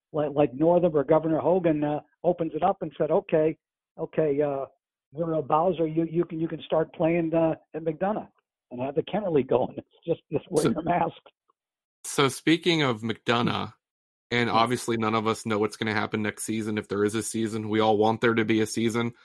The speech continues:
Speaker 2: What would it be, how surreal would it be for you if there was some sort of scenario where Georgetown played their games at McDonough again, the majority of their home games?
Speaker 1: Well, you know,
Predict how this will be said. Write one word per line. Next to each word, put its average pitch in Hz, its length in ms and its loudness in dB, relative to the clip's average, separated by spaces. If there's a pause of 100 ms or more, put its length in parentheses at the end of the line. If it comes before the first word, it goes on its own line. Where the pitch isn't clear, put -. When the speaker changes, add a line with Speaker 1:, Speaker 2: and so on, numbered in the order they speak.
(720)
Speaker 2:
What 151 220 4
would 240 100 4
it 151 120 2
be, 135 160 0
how 196 260 2
surreal 143 420 4
would 131 80 4
it 120 100 0
be 123 120 0
for 110 180 -8
you 110 520 0 (640)
if 113 380 0 (600)
there 117 120 4
was 117 160 0
some 127 140 -4
sort 127 180 0
of 113 60 -4
scenario 117 500 2
where 107 140 2
Georgetown 110 580 -2
played 107 260 -4
their 110 100 0
games 104 300 -4
at 95 80 -8
McDonough 104 420 -2
again, 95 420 -8 (200)
the 120 80 2
majority 113 480 2
of 98 80 -2
their 98 120 -4
home 107 180 -4
games? 98 480 -10 (1300)
Speaker 1:
Well, 254 240 4
you 240 120 -2
know, 226 160 0